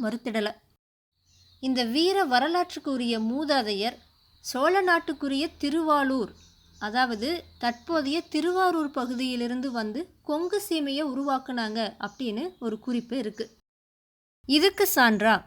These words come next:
நாமக்கல் வட்டம் வகுராம்பட்டி பெருங்குடி கூட்டத்தாருடைய குலதெய்வமான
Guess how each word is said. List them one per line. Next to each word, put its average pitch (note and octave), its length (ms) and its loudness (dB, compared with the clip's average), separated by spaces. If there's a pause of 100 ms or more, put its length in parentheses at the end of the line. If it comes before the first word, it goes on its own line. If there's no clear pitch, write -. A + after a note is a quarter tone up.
(300)
நாமக்கல் B3+ 500 4
வட்டம் A3+ 440 0
வகுராம்பட்டி D#4 720 6
பெருங்குடி D4 440 2
கூட்டத்தாருடைய A#3 800 0
குலதெய்வமான B3 880 0